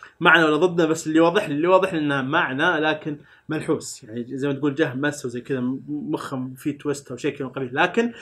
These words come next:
اللي واضح لي إنه هو معنا مو ضدنا، يعني هو مع شينرا، هو من الأشخاص الطيبين في هذا الأنمي، وليس سيء مثل، آه، سيء الذكر، آه، ما بقول اسمه.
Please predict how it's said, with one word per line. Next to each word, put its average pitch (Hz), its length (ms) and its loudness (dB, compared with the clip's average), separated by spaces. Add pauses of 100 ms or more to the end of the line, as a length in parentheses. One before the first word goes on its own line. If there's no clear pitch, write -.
(240)
اللي 151 100 4
واضح 170 240 6
لي 190 100 6
إنه 160 240 4
هو 165 380 4
معنا 175 400 2
مو 156 240 -2
ضدنا، 120 360 -4
يعني 127 280 -4
هو 160 100 0
مع 139 200 -4
شينرا، 147 320 -4
هو 156 140 0
من 151 140 0
الأشخاص 139 420 -4
الطيبين 143 380 -2
في 139 80 -10
هذا 135 120 -2
الأنمي، 143 380 -2 (380)
وليس 156 300 2
سيء 156 280 0
مثل، 139 360 -2
آه، - 580 -12
سيء 147 320 0
الذكر، 139 420 -2
آه، - 460 -14
ما 143 160 -6
بقول 127 300 -2
اسمه. 120 220 -10